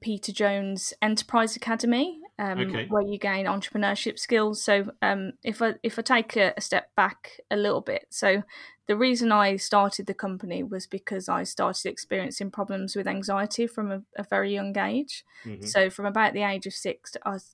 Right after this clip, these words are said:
Speaker 1: I started, um, noticing symptoms. Obviously, I know that now, but at the time, I just didn't quite feel right. I wouldn't know how
Speaker 2: Mm.
Speaker 1: to explain it. Obviously, it's quite difficult for someone,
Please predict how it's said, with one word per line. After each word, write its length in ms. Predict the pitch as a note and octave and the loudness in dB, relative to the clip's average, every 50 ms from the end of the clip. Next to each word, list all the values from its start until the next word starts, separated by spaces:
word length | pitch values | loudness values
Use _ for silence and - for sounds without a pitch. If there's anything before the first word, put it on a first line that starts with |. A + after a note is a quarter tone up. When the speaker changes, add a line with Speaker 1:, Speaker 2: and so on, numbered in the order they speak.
| - - | -10 -8
Speaker 1:
I 40 | G3+ | -8
started, 500 | - - - G3 F#3 F#3+ - G3+ F#3 F#3+ - - - | -4 0 0 2 0 0 -2 -4 -6 -6 -6 -6 -4
um, 320 | G3 F#3 F3+ F3+ F#3 F#3+ - _ - - - - - - - - - - - - - _ _ _ _ | -4 -4 -4 -6 -8 -10 -12 _ -20 -20 -20 -20 -20 -20 -20 -20 -20 -20 -20 -20 -20 _ _ _ _
noticing 480 | - A3+ A3+ G#3 G3+ - - - G#3+ G3 | 2 4 6 6 6 4 2 -2 -2 -2
symptoms. 800 | F#3+ - A3+ G3+ - - - G3 - - G3 G#3 G3+ - - - - - | 0 2 0 0 0 -2 -4 -4 -2 -2 -2 -2 -2 -2 -6 -2 2 2
Obviously, 440 | G#3+ G#3 G#3+ G#3 - - G#3 G3 | 2 2 2 0 0 2 2 4
I 80 | G3 F#3+ | 4 4
know 240 | G3 G3+ G3 F#3+ F#3+ | 4 4 2 2 4
that 220 | F#3+ F#3 - - - _ - | 2 2 0 0 -2 _ -2
now, 340 | G#3 G3+ - - - - F#3 | 0 2 2 2 0 0 0
but 160 | G3 G3+ - | 0 0 0
at 140 | - - - | 0 -2 -6
the 80 | - | -6
time, 460 | - - - F#3+ D3 C3+ - - F#3+ - _ _ _ _ _ _ _ _ | -6 -2 0 2 2 2 0 -2 -6 -10 _ _ _ _ _ _ _ _
I 80 | - G3+ | -10 -8
just 240 | - F#3+ - - - | -6 -4 -4 -4 -4
didn't 280 | F#3 E3+ F3+ - - | -4 -4 -6 -8 -10
quite 240 | - - - - - | -6 -4 -4 -4 -2
feel 260 | - - F#3 - - - | -2 -2 -2 0 0 2
right. 500 | F3 E3+ A2+ F#3+ G#3+ G#3+ - - - - _ _ _ - | 2 2 2 2 0 -2 -4 -6 -6 -8 _ _ _ -6
I 60 | - | -4
wouldn't 240 | G3 F#3 F#3 - F3 | -4 -4 -4 -4 -4
know 60 | - | -4
how 140 | F#3 G3 E3 | -4 -4 -6
Speaker 2:
Mm. 60 | F3+ | -6
Speaker 1:
to 80 | - - | -6 -6
explain 420 | - - - - G#3 F3+ - F3 F#3 | -6 -6 -6 -4 -2 -2 -2 -2 -4
it. 80 | F3 - | -6 -8
Obviously, 300 | F3 F3+ F#3+ - - - | -8 -10 -8 -8 -8 -8
it's 100 | - - | -8 -8
quite 220 | - - D#3+ - | -6 -6 -6 -6
difficult 440 | - F3+ - - F3 - - - - | -6 -10 -12 -14 -14 -14 -14 -16 -14
for 120 | - G3 | -12 -10
someone, 340 | F#3 - G3 F#3+ F3+ F3+ G3 | -10 -8 -8 -8 -8 -8 -8